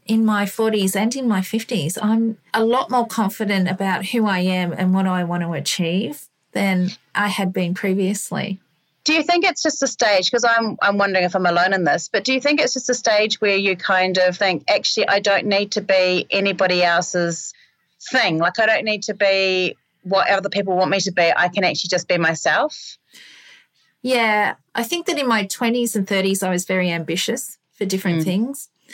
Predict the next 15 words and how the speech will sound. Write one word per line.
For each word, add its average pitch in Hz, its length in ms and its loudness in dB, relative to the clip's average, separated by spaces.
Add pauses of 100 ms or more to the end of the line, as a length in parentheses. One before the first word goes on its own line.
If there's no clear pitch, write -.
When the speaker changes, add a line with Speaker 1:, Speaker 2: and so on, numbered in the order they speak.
(320)
Speaker 1:
And 190 680 0
in 214 120 2
my 196 200 0
forties, 196 480 0
I 180 80 0
was 180 140 -2
content 190 500 -2 (100)
to 180 260 0
let 170 160 -2
it - 280 -4
kind 190 220 -2
of 180 120 -8
ride 170 300 0
out. 170 360 -2 (380)
And 190 540 0